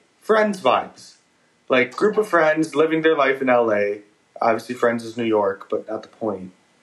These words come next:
Um, and just, like, going on with their lives. And then this season comes around, and it's, like, an entirely different show with the same, it was like an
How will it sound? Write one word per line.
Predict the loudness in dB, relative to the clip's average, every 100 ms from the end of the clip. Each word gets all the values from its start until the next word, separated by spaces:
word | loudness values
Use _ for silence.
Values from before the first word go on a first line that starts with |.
| _ _ _ _ _
Um, | 2 2 2 -2 -6 -12 _ -4
and | -2
just, | 0 0 -4 -6
like, | -2 0
going | 2 2
on | 2 0
with | 0
their | 0
lives. | 2 0 -2 -14 -20 _ _ _ _ -2
And | 2
then | 2 0 0
this | 0 0 -2
season | -2 0 -2
comes | 0 -2 0
around, | 0 2 2 0
and | 0
it's, | -2 0
like, | 0 0
an | 0
entirely | -2 0 2 2 0 2
different | 2 0 -4
show | -2 0 2
with | 2 0
the | -4
same, | 0 -2 0
it | 0
was | 2
like | 0 0
an | -4